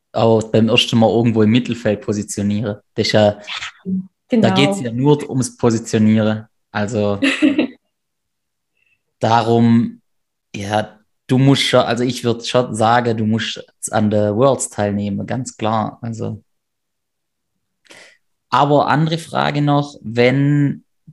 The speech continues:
Speaker 1: äh, wenn du jetzt an der D M teilnimmst, ich habe jetzt mitgekriegt, da gibt's neue Frauengewichtsklasse. Und wie wird es dann bei dir aussehen? Äh, w-, w-, wärst du dann in der U, ähm, U vierundsechzig ist das dann, gell?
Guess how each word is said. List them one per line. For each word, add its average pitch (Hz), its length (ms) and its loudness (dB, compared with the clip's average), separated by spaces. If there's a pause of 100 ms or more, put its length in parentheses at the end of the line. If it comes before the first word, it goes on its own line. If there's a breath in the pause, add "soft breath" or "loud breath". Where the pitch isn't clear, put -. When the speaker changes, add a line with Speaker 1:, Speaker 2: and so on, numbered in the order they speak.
(180)
Speaker 1:
äh, 113 280 2
wenn 120 140 0
du 135 100 0
jetzt 123 140 -4
an 117 160 -2
der 117 80 -4
D 110 160 -2
M 135 240 -2
teilnimmst, 135 680 -4
ich - 180 -8
habe 113 160 -2
jetzt - 140 -6
mitgekriegt, 123 360 -2
da 120 60 4
gibt's 117 320 -6
neue 117 340 4
Frauengewichtsklasse. 160 1300 0 (640 loud breath)
Und 123 260 4
wie 120 140 2
wird 120 180 2
es 113 140 -4
dann 113 180 0
bei 110 100 2
dir 107 160 2
aussehen? 147 540 2
Äh, 120 560 0
w-, 123 160 -4
w-, 127 200 -2
wärst 120 280 2
du 120 60 -10
dann 120 160 0
in 120 160 2
der 117 320 0 (360)
U, 131 540 0 (760)
ähm, 123 600 2
U 120 80 4
vierundsechzig 113 760 -2
ist - 140 -8
das 104 120 -8
dann, 104 240 0
gell? 117 260 -2